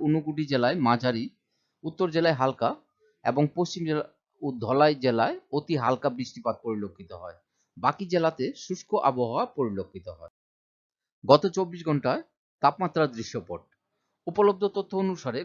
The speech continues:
গতকালের সর্বোচ্চ তাপমাত্রা ত্রিপুরার সব জেলায় স্বাভাবিকের চেয়ে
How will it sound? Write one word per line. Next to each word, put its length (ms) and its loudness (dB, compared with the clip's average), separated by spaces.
গতকালের 460 -4
সর্বোচ্চ 300 -10
তাপমাত্রা 400 -6
ত্রিপুরার 440 -4
সব 140 -2
জেলায় 300 0
স্বাভাবিকের 540 0
চেয়ে 180 -2